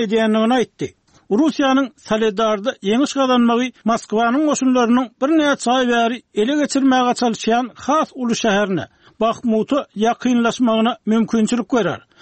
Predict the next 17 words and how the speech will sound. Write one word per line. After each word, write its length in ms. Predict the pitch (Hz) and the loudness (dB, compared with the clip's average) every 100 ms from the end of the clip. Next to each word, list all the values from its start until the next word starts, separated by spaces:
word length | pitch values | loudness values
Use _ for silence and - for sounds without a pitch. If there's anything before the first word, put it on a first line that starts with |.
| - - | -16 -2
Angliýanyň 600 | 220 294 285 285 277 262 | 0 2 2 2 2 0
goranmak 500 | 247 240 240 226 - | 0 2 2 2 2
ministrligi 640 | 233 226 - 208 220 269 240 | 2 2 0 -2 0 -2 -4
Ukrain 300 | - 220 269 302 | -2 0 2 2
güýçleriniň 520 | 262 - 233 240 254 - - | 0 0 0 2 0 -4 -18
Solidardaky, 960 | - 220 226 208 226 214 220 214 202 - - | -4 -2 0 0 -2 0 -2 -2 -4 -6 -4
Bakhmutyň 580 | 208 214 233 208 302 294 | -4 -2 -2 0 2 2
demir 240 | 269 269 254 | 2 2 2
galgyndaky 540 | 254 254 247 233 233 247 - | 2 2 2 2 -2 -8 -4
pozisiýalaryny 840 | 220 214 233 - 220 208 196 226 247 - - - | -2 -2 -4 0 0 2 0 -2 -4 -14 -18 -4
hepde 300 | 226 - - | -2 -2 -2
ahyryna 500 | 294 240 262 240 247 - - - | 0 2 2 2 0 -4 -12 -2
aldym 380 | 214 220 208 214 | 0 2 2 2
merdimli 420 | 214 190 202 233 285 | 2 0 0 0 0
söwgeçleriň 560 | 294 269 - 262 262 | 0 0 0 0 2
bolan 260 | 240 226 233 | 2 0 2
ýerine 460 | 226 208 208 226 | 0 0 0 0